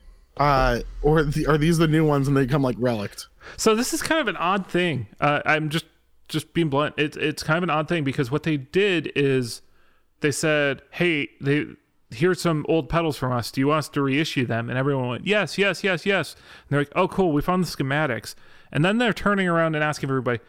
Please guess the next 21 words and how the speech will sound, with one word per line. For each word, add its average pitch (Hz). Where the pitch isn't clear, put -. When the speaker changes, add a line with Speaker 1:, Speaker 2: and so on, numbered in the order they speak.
Speaker 2:
"Hey, 175
does 151
anyone 240
actually 202
have 135
any 156
of 147
these 156
that 139
they'd 135
be 131
willing 135
to 117
send 120
in 123
so 127
we 117
can, 123
like, 113
diagnose 113
them?" 156